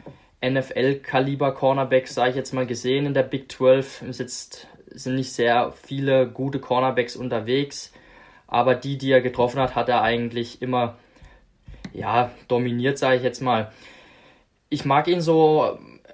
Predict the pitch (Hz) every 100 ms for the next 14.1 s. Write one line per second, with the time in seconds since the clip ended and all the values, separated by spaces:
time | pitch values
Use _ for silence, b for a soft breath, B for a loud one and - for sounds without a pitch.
0 | - - 123 139 135 123 147 175 165 139
1 | 139 151 147 139 127 147 175 196 190 190
2 | 175 156 160 - 160 147 143 - 151 131
3 | 135 - 127 131 - 139 127 127 131 127
4 | 135 127 139 127 123 120 131 131 - 117
5 | 123 143 135 135 135 135 131 131 - _
6 | _ _ _ _ - - - 135 143 139
7 | 151 147 131 - 135 139 135 110 117 147
8 | - 165 156 165 156 156 151 139 131 135
9 | 139 143 139 - - 120 123 127 123 -
10 | B B B 123 120 - 127 131 123 -
11 | - 139 139 135 120 131 123 135 135 131
12 | 120 123 - - 135 131 - 123 127 127
13 | 123 117 110 - 120 139 135 135 135 135
14 | 131